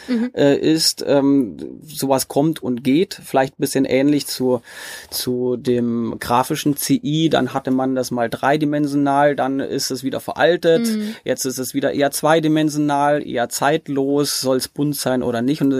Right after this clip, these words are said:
Speaker 2: gleiche, äh, oder ähnliche Überlegungen hat man in der Musik auch. Ähm, wir hatten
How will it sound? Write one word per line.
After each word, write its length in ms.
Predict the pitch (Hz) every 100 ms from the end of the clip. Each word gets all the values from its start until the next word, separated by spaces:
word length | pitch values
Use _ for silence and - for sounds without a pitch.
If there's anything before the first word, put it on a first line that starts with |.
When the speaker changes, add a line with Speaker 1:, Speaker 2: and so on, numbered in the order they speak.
| 113
Speaker 2:
gleiche, 340 | 127 123 131
äh, 220 | - 104 -
oder 180 | 127
ähnliche 360 | - 143 147 131
Überlegungen 440 | 123 123 131 135
hat 100 | 131
man 140 | 127 123
in 100 | 120
der 80 | 117
Musik 320 | 113 117 -
auch. 300 | 107 113 - - - - - -
Ähm, 640 | 120 127 131 135 135 131 - 101 - 101 - - -
wir 380 | 151 143 135
hatten 520 | 135 151 156 151 151